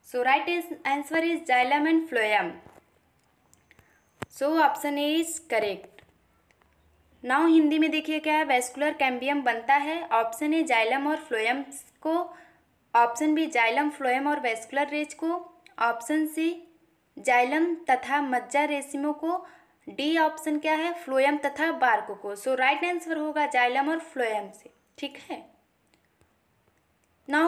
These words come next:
question number twenty-eight, secondary growth is found in option A gymnosperm and monocots, option B dicots and gymnosperms, option C all angiosperms and option D only gymnosperm।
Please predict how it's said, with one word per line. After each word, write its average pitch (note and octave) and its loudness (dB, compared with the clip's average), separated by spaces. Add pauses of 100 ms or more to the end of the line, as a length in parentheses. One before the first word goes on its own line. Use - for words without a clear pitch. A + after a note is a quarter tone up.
question D4+ 2
number D4+ 0 (120)
twenty-eight, D4 0
secondary C4 0
growth C#4+ -4
is C#4+ -8
found B3+ 0
in D#4 -2 (520)
option A#3+ 2
A D#4+ 2 (100)
gymnosperm D4 -2
and D4 0
monocots, C4+ 0 (100)
option A3+ -2
B D4 -4
dicots C#4 2
and C#4 -4
gymnosperms, D4 -2
option A3+ -2
C D#4 -6 (100)
all B3+ 0
angiosperms D4+ -6 (100)
and D4+ -2
option D4 0
D F4 -6 (400)
only D4+ 2 (100)
gymnosperm। B3 -4